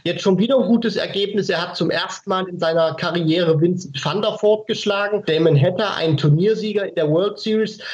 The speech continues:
Also das zeigt zumindest in diesem Jahr auf der, ähm, Pro Tour bei den Players Championship Turnieren,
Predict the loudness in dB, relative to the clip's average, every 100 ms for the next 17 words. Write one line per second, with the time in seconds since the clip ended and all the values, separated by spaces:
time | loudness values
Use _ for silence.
0 | -10 -4 0 0 0 -4 -4 -6 -6 -6
1 | -2 2 4 2 -2 0 2 2 0 0
2 | -2 -2 -2 -2 -2 -2 0 2 2 4
3 | 2 0 2 2 2 0 0 -2 -12 -6
4 | -2 0 0 -2 -4 -4 -2 -2 -2 -4
5 | 0 4 4 4 0